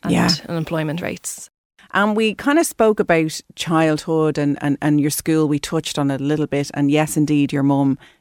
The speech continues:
Speaker 2: does come across as an absolute superhero, um, in the book. But let's talk about then college. You, you did, um, creative arts and went to London to live, which is bold and brave in itself, a move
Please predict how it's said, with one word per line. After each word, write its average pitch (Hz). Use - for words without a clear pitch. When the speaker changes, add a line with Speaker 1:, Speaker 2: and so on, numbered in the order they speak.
Speaker 2:
does 151
come 143
across 139
as 139
an 147
absolute 139
superhero, 156
um, 160
in 190
the 185
book. -
But 202
let's 294
talk 214
about 165
then 147
college. 143
You, 151
you 151
did, 147
um, 131
creative 151
arts 143
and 147
went 156
to 151
London 180
to 156
live, 143
which 160
is 156
bold 185
and 185
brave 160
in 139
itself, 147
a 151
move 151